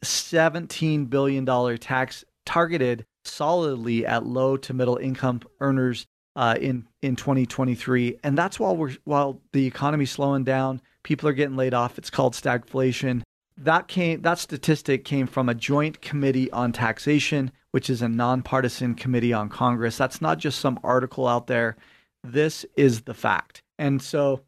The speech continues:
now that midterms are over, higher taxes could end up being the next thing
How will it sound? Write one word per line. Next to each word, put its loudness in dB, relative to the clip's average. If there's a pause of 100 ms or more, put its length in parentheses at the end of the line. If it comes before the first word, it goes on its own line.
(280)
now 4
that -4
midterms 0
are -2
over, -2 (300)
higher -2
taxes -2
could 4
end 0
up 2
being 0
the 2
next 0
thing 0